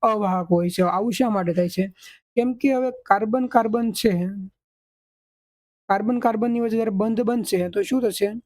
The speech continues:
કે કાર્બન છે ઈ પોતાના અણુઓ સાથે, બરાબર? આની સાથે શું કરશે? ઇલેક્ટ્રોન શેર કરશે. એટલે શું થશે? કે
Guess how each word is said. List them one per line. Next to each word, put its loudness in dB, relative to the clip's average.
કે -2
કાર્બન 2
છે 0
ઈ 0
પોતાના 0
અણુઓ 2
સાથે, 0
બરાબર? -2
આની 0
સાથે 0
શું 0
કરશે? 0
ઇલેક્ટ્રોન 2
શેર 2
કરશે. 2
એટલે 2
શું 0
થશે? 0
કે 4